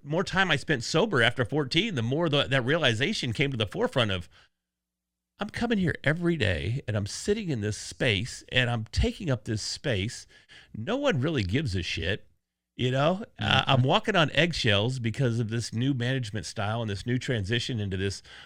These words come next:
Speaker 1: hardcore cancel culture environment. And I have to, I, I get in trouble for saying things that I didn't even know I could get in trouble for.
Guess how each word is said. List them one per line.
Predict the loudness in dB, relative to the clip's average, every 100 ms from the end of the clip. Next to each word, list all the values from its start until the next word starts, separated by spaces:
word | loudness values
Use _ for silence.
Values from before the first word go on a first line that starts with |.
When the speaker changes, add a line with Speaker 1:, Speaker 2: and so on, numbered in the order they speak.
| -18
Speaker 1:
hardcore | 0 2 2 2 2 2
cancel | 0 -2 0 -4
culture | -4 -4 -2 -2
environment. | -2 0 0 2 -2 -4
And | -2 0
I |
have | 0 -2
to, | -4 -16 -18 -6
I, | 0 2 4
I | 4
get | 4
in | 4
trouble | 2 2
for | 0
saying | 2 2 4
things | 2 4
that | 6
I | 6
didn't | 6
even | 4 4
know | 4
I |
could | 4 2
get | 0
in |
trouble | 2 2 4
for. | 4 2 0